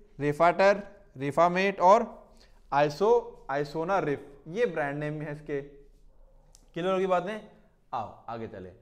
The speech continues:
Ethambutol, it is used to treat tuberculosis। Obvious सी बात है, टीबी पढ़ रहे हैं या टीबी का ड्रग है तो टीबी में काम करेगा, करेगा। इसमें एक लाइन और जोड़ सकते हो, it is an anti-infective drug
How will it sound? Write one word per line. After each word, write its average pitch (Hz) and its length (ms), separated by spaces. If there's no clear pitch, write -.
Ethambutol, 190 840
it 196 120
is 247 160
used 240 320
to 247 160
treat 233 280
tuberculosis। 196 720
Obvious 214 280
सी 233 180
बात 202 340
है, 196 120
टीबी 165 320
पढ़ 170 200
रहे 180 160
हैं 190 160
या 240 320
टीबी 151 240
का 170 120
ड्रग 151 260
है 170 80
तो 160 160
टीबी 143 280
में 143 120
काम 143 240
करेगा, 156 320
करेगा। 156 580
इसमें 240 220
एक 233 100
लाइन 247 160
और 240 160
जोड़ 202 120
सकते 185 240
हो, 160 60
it 170 160
is 220 180
an 226 140
anti-infective 190 1300
drug 165 400